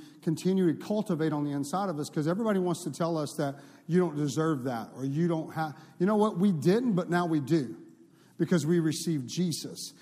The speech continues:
And God doesn't look us through us. He looks at us through Jesus, who paid the price for us to have a, a intimate relationship with him. Amen? So in, in John chapter seventeen, verse twenty-one, "That they all may be one, as thou,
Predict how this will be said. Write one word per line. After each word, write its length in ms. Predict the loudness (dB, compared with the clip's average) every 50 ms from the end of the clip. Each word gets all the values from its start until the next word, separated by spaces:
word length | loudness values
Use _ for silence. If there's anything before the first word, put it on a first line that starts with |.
| -20 -14 -6 -4
And 100 | 0 0
God 240 | 2 2 2 2
doesn't 220 | 2 2 2 2 2
look 220 | 0 0 0 0
us 160 | -2 -2 -2 0
through 220 | 2 2 2 2 0 0
us. 360 | 2 2 2 2 0 -2 -2
He 100 | 0 0
looks 200 | 0 0 0 0
at 140 | -2 -2 -2
us 160 | -2 -6 -4 -2
through 140 | -2 -2 -2
Jesus, 640 | -2 -2 0 2 2 0 0 -2 -4 -4 -4 -8 -10 -18 -20 -6 0
who 80 | 0 0
paid 220 | 2 2 0 0
the 80 | 0 -2
price 340 | -4 -4 -2 0 0 -2 -2
for 180 | -4 -6 -4
us 200 | -4 -6 -6 -8 -14 -18 -20 -10 -4
to 100 | -2 0
have 140 | 0 0
a, 80 | 0 -2
a 280 | -2 -2 0 0 2 4
intimate 360 | 2 2 4 2 0 2 0
relationship 680 | -2 -2 0 0 0 -2 -4 -6 -6 -6 -8 -8 -8
with 160 | -12 -10 -6
him. 260 | -4 -4 -4 -6 -8 -12 -16 -20 -20 -20 -4 0
Amen? 400 | 2 4 4 4 2 0 0 -2 -2 -4 -16 -18 -18 -16 -8
So 260 | 2 4 4 6 6
in, 100 | 4 2 2 0 -2 0 2
in 160 | 4 4 4 4
John 320 | 4 4 4 4 2 2
chapter 300 | 2 0 -2 -2 -4 -4
seventeen, 460 | -2 0 0 0 0 2 2 0 2
verse 200 | 2 0 -2 0
twenty-one, 540 | 0 0 2 4 4 4 2 2 2 0 -2 -4 -10 -18 -20 -20 -20 -16 _ 0
"That 380 | 4 4 6 6 4 0 0
they 200 | 4 4 4 4
all 480 | 4 2 2 2 4 4 4 2 4 4
may 220 | 2 2 4 2
be 240 | 2 4 4 4 4
one, 600 | 2 2 2 2 2 2 2 2 2 0 0 -2 -2 0
as 240 | 0 2 2 2 2
thou, 280 | 2 2 2 2 0